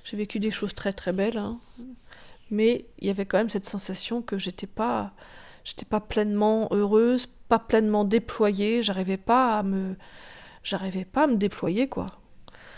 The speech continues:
Donc, euh, j'ai tenu quand même, je, j'étais tellement persuadée que ma place était là, et puis, euh, accompagnée par un prêtre qui me disait, euh, « Écoutez, pour l'instant, euh, vous continuez d'avancer, faites-moi confiance. » De toute façon, euh,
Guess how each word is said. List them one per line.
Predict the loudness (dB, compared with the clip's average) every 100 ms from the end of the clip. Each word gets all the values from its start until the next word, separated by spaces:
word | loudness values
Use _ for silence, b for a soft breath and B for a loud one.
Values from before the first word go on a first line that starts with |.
| B B -6
Donc, | 0 2 2
euh, | 2 4 4 4 2
j'ai | 2 2
tenu | 2 2 2
quand | 2 2
même, | 2 2 0 -2
je, | -4 -6
j'étais | -6 -6 -4 -6
tellement | 2 6 6 4
persuadée | 2 0 2 0 2
que |
ma | 0
place | 0 0 0
était | 0 2
là, | 4 2 2 B B B B B
et | -4
puis, | -4 2 6 8
euh, | 8 8 6 4 2 0 -2 0 0
accompagnée | 2 2 6 4 6 2
par | 2 0
un | 0
prêtre | 0 2 2 2
qui | -10 -4
me | 0 0 0
disait, | -2 0 2 4 4
euh, « | 2 -2 -4 B B B B B B B
Écoutez, | -6 -6
pour | -2 0
l'instant, | 0 0 0 2 2
euh, | 0 -4 -8 -8
vous | -10
continuez | -6 -6 -2 0
d'avancer, | 0 0 -2 -2 0 0
faites-moi | -2 -2 -4
confiance. » | -2 -6 -2 -2 -2
De | -4
toute | -6
façon, | -4 -4 -4
euh, | -4 -6 -8 -8